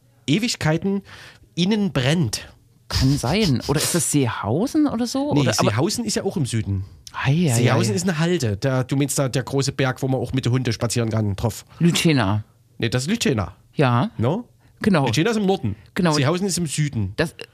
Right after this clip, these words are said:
Speaker 2: nee, ähm, das ist
Speaker 1: Ach nee, das ist ja
Speaker 2: Dölitz,
Speaker 1: ja.
Speaker 2: Leinestraße, genau.
Speaker 1: Yes.
Speaker 2: Da kann
Speaker 1: Mhm.
Speaker 2: man spazieren gehen, ne?
Speaker 1: Mhm.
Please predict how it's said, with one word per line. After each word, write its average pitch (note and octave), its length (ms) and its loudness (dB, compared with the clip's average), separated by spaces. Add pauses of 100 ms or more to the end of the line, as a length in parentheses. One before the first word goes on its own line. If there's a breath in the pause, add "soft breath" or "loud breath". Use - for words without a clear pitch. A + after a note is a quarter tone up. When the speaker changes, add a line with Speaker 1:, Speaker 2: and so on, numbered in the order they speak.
(220)
Speaker 2:
nee, D#3 400 2
ähm, C#3+ 240 2
das D#3 180 -2
ist - 340 -4 (1040 loud breath)
Speaker 1:
Ach - 160 -4
nee, G#3+ 240 2
das D4+ 200 2
ist B3 80 4
ja D3 80 4
Speaker 2:
Dölitz, - 400 -4
Speaker 1:
ja. A2 100 -2
Speaker 2:
Leinestraße, C3+ 880 2
genau. C3 460 2
Speaker 1:
Yes. A#2 160 0
Speaker 2:
Da - 80 0
kann A#2 100 0
Speaker 1:
Mhm. C4 60 4
Speaker 2:
man G#3+ 100 0
spazieren C3+ 360 -2
gehen, A2 180 0
ne? C#3+ 120 2
Speaker 1:
Mhm. D3+ 160 -4